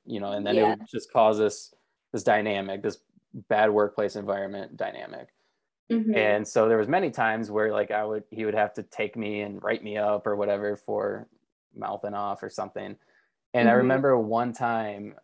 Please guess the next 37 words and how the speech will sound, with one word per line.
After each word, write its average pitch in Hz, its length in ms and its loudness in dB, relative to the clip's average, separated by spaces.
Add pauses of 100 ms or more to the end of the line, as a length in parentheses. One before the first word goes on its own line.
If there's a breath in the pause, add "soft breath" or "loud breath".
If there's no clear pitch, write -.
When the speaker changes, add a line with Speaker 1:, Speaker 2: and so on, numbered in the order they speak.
(120)
Speaker 1:
uh, 101 480 -2 (720)
for 127 100 -4
some 123 240 -2
reason, 113 240 0
him 113 180 -2
and 113 60 0
I 110 100 2
were 110 100 2
just 104 180 -4
talking 104 440 0
mutually, 104 480 -6
like, 104 140 -6
it 107 60 -4
was 101 160 -8
fine. 98 340 -4
And 101 260 -8
he 104 120 -4
was, 101 140 -8
like, 104 280 -2 (960)
asking 110 300 0
me 110 80 -4
about 104 260 2
myself, 104 440 -4
and 104 100 -8
I 101 40 -8
told 104 200 -6
him 101 60 -8
I 95 80 -4
was 101 120 -10
adopted. 104 640 -4 (200)
And 110 120 -6
he 101 60 -4
goes, 104 160 0
"Wow, 107 280 6
Speaker 2:
Mm-hmm. - 20 2
Speaker 1:
that 110 160 0
ex-, - 180 -4